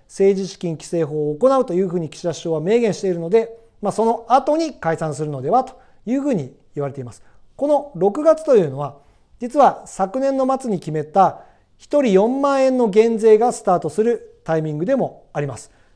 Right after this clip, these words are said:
その減税がスタートして、そして政治資金規正法の改正を行って、まあ、自民党の支持率を少し上げたところ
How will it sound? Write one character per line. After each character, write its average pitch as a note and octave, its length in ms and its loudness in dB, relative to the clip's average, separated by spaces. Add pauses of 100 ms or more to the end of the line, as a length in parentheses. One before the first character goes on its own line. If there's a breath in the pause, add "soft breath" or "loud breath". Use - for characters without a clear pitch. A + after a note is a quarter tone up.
(160)
そ - 260 -4
の C4+ 280 4
減 C4 300 4
税 C4 180 2
が A3+ 120 2
ス - 180 -10
タ D4+ 160 6
ー - 20 2
ト G3 140 2
し - 120 -4
て、 B3 320 2 (200)
そ - 100 -6
し F#3 60 -4
て A#3 80 2
政 A3 360 2
治 G#3 60 -6
資 - 80 -14
金 G#3+ 140 -2
規 - 100 -10
正 F#3 160 0
法 E3 220 -4
の D3+ 100 -6
改 E3+ 280 -4
正 E3+ 120 -4
を D3+ 140 0
行 G3 260 -6
っ A#3+ 100 -6 (140)
て、 D#4+ 320 -2 (720)
ま G3 260 2
あ、 - 20 -16
自 C#3 180 -8
民 F#3 220 0
党 F#3+ 240 0
の F#3 140 0
支 F3+ 160 -6
持 F3 140 0
率 D#3+ 200 -6
を C3+ 80 -8
少 - 260 -12
し - 120 -12
上 F3+ 180 -10
げ B3+ 140 -8
た C#4 180 -8
と C#4+ 160 -10
こ D4+ 200 -8
ろ D4+ 160 -6